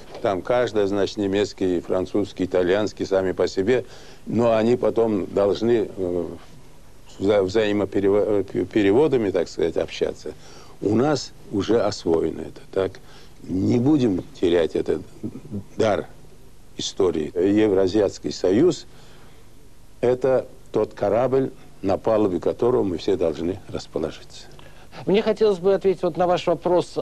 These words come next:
Speaker 2: о том, возможен раскол, э, в евразийском. На мой взгляд, да. Дело в том, что сейчас, э, если мы четко видим какие-то общие моменты в области экономики, таможенный союз, о котором,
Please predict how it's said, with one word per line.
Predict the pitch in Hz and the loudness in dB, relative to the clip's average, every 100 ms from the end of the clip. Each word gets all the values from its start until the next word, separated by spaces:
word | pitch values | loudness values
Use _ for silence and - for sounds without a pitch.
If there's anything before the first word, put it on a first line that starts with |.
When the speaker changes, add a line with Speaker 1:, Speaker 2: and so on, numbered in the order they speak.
| - | 0
Speaker 2:
о | 143 143 139 | 2 4 2
том, | - 156 139 | 0 2 2
возможен | 135 143 123 131 | 2 2 2 2
раскол, | 135 - - 104 90 - - - - 131 - | 2 0 -2 0 0 -4 -18 -20 -16 -10 0
э, | 110 110 | 2 2
в | 107 | 2
евразийском. | 113 107 113 110 92 - 101 | 2 2 2 0 -6 -4 -2
На | 139 | 2
мой | 180 156 | 2 2
взгляд, | 139 113 90 | 2 0 0
да. | 90 - - - - - - - 156 - | -2 -2 -16 -20 -20 -20 -20 -16 -16 -8
Дело | 117 190 175 | 0 2 2
в | |
том, | - 185 | 2 0
что | 151 - 175 165 - 131 | -2 0 4 4 2 -2
сейчас, | 170 - 208 202 - - | -4 0 2 2 -2 -2
э, | 139 135 131 127 127 | 2 4 4 4 2
если | 139 147 156 | 0 0 2
мы | 143 139 127 117 | 2 4 2 0
четко | 165 139 147 | -2 0 -2
видим | 131 143 123 120 113 | 0 0 0 0 0
какие-то | 120 123 113 - - | -2 0 0 0 0
общие | 135 127 - 117 113 | 2 -2 -2 -2 0
моменты | 117 120 110 110 | 2 2 0 0
в | 113 | 0
области | 107 104 - | 2 0 -2
экономики, | 120 135 170 160 - | 0 2 2 0 -2
таможенный | 104 117 131 127 127 | 0 0 0 0 0
союз, | 131 127 117 | 0 0 0
о | - | -2
котором, | 113 120 110 | 0 0 0